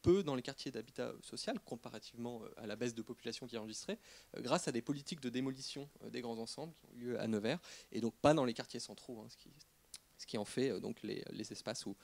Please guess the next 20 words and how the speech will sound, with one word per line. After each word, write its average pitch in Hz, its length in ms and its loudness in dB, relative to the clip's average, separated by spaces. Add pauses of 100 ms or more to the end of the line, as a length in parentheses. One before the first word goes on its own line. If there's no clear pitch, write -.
(560)
où 139 100 4
la 131 120 10
vacance, 120 440 2 (160)
euh, - 580 -6 (140)
en - 60 -12
termes - 180 -4
de 107 60 4
logement 110 260 2
est 110 40 0
le 95 40 -4
plus - 160 -10
importante. - 460 -14 (1300)
Alors, 127 200 6
ces 185 220 8
dynamiques 175 400 10
démographiques, 139 640 6
hein, 202 220 10
euh, 120 200 10
elles 120 120 2
concernent 147 420 4